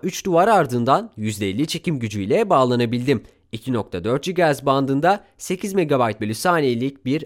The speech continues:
aktarım hızı da elde ettim. Beş gigahertz bandının çekim alanı doğası gereği daha kısıtlı ancak hız potansiyeli yüksek. On sekiz megabayt bölü saniyelik bir hızı var bu bantta. Archer M R iki yüzün odağı dört G L T E üzerine olduğu için mesela bir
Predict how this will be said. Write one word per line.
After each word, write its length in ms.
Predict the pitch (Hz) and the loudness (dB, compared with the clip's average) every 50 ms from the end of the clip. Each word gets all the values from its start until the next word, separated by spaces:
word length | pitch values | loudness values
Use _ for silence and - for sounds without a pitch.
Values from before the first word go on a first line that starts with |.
| - | -6
aktarım 420 | - 95 87 - - 107 101 95 92 | -6 -6 -6 -6 -8 -8 -6 -6 -6
hızı 200 | 87 85 87 82 | -6 -8 -4 -2
da 180 | 117 139 147 | 0 0 0
elde 280 | - 113 107 95 92 87 | 0 -2 -4 -4 -4 -6
ettim. 300 | 82 - - 110 95 82 _ _ _ _ _ _ | -8 -8 -8 -8 -8 -8 _ _ _ _ _ _
Beş 160 | - 98 98 - | -6 -6 -4 -4
gigahertz 360 | 131 117 135 143 147 143 - | -2 0 0 0 0 0 0
bandının 420 | 156 147 151 147 156 165 160 143 | 0 0 0 0 0 0 0 0
çekim 340 | 117 - 120 113 - 180 185 | 0 -4 -8 -4 -4 -2 0
alanı 300 | 170 147 151 175 190 165 | 2 2 2 0 0 0
doğası 320 | 165 151 151 160 - 233 | 2 2 2 0 -2 -4
gereği 340 | 202 160 127 139 175 214 165 | -2 0 0 0 0 -2 -2
daha 260 | 123 98 101 107 101 | -2 -4 -4 -6 -8
kısıtlı 520 | - - - - 104 - - 120 101 87 - _ | -8 -8 -8 -8 -8 -6 -4 -4 -4 -4 -6 _
ancak 400 | - 135 147 143 135 135 139 - _ | -4 -2 -2 0 0 -2 -4 -4 _
hız 180 | - 233 226 - | -6 -6 -6 -2
potansiyeli 560 | - 185 - - 208 208 196 - 113 104 98 | -2 -4 -2 0 -2 -2 -2 -4 -4 -4 -4
yüksek. 440 | 98 90 - - 117 101 - - _ _ _ _ _ - | -6 -6 -6 -4 -6 -6 -6 -10 _ _ _ _ _ -8
On 120 | 107 113 | -6 -6
sekiz 260 | 113 - 139 120 135 139 | -4 -4 -4 -4 -4 -2
megabayt 440 | 139 135 123 135 127 123 117 - | -2 0 0 2 2 2 0 0
bölü 140 | - 113 110 | -2 -4 -4
saniyelik 760 | 113 - 160 156 151 143 135 135 131 151 180 202 - - - - | -2 0 0 2 2 2 2 2 2 2 2 0 0 -4 -6 -2
bir 160 | 165 160 143 | -2 -2 -2
hızı 260 | 120 - 104 104 117 107 | -4 -8 -6 -4 -2 -2
var 220 | 104 98 95 95 | 0 -2 -2 -2
bu 100 | 110 95 | -2 0
bantta. 520 | 107 101 98 - - - 131 113 92 - _ _ _ _ _ - | 0 0 -2 -2 -4 -2 -2 -2 -2 -4 _ _ _ _ _ -4
Archer 360 | - 117 127 117 - - 151 143 | -2 -2 -2 -2 -2 -4 -2 0
M 220 | 151 151 156 160 | 2 2 2 2
R 120 | 156 156 | 2 0
iki 240 | 147 127 - - - | -2 -2 -6 -6 -4
yüzün 340 | 196 202 175 - 185 185 175 - | -4 -4 -2 2 2 2 2 2
odağı 380 | 156 156 156 180 190 196 160 | 0 2 4 4 4 4 4
dört 240 | 165 170 165 160 - | 4 2 2 2 0
G 100 | - 170 156 | 0 0 2
L 180 | 135 135 135 131 | 2 2 0 0
T 140 | - - 185 | -2 -4 -4
E 40 | 196 | -4
üzerine 340 | 170 143 160 160 156 160 | -2 0 2 2 2 2
olduğu 280 | 143 120 135 147 160 190 | 0 0 0 0 0 0
için 320 | 202 175 - 185 170 127 | 0 0 -2 -4 -4 -4
mesela 360 | 90 113 123 - 156 143 143 151 | -4 -4 -4 -4 -2 -4 -4 -2
bir 140 | 160 143 | -4 -6